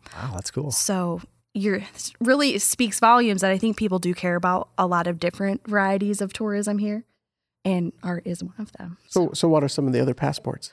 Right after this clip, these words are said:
Speaker 2: So our other passports are, um, our Trailblazers. So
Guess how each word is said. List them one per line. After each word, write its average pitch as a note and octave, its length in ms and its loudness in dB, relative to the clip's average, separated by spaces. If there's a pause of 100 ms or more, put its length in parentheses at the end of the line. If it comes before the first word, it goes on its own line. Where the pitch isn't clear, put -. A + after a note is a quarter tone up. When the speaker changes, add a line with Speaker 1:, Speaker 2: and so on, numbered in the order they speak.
(140)
Speaker 2:
So C#4+ 220 6
our G#3+ 80 4
other A#3 200 2
passports - 800 -12
are, F#3+ 520 -2 (200)
um, F3+ 200 -2
our F3+ 80 0
Trailblazers. F3+ 640 -2
So F3+ 480 0